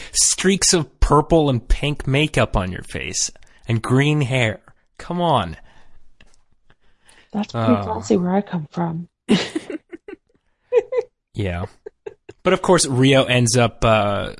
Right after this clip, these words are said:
Speaker 1: turning Pizzazz's offer down about working for,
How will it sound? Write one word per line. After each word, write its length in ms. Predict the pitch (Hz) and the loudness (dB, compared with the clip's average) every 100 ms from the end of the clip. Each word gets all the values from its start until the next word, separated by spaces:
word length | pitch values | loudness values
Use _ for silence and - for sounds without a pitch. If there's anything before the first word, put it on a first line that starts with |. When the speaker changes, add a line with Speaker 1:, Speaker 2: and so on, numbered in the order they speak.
| - - - | -18 -16 -6
Speaker 1:
turning 480 | - 127 113 107 104 | 0 0 2 0 -4
Pizzazz's 880 | - 110 110 101 101 104 101 - - - | -4 -2 0 -2 -2 -6 -6 -6 -8 -8
offer 320 | 110 107 - 104 | -2 0 0 -4
down 300 | 95 95 95 | -4 -6 -6
about 220 | 98 - | -8 -6
working 360 | 101 - 113 | -4 -4 -4
for, 280 | 101 92 90 | -6 -8 -10